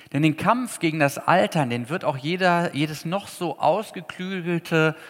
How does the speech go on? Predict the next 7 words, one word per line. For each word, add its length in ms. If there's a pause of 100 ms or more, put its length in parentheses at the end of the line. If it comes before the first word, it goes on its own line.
(400)
Optimierungsprogramm 1700 (380)
möglicherweise 760
eine 160
Weile 240
aufhalten 560
können, 400
aber 540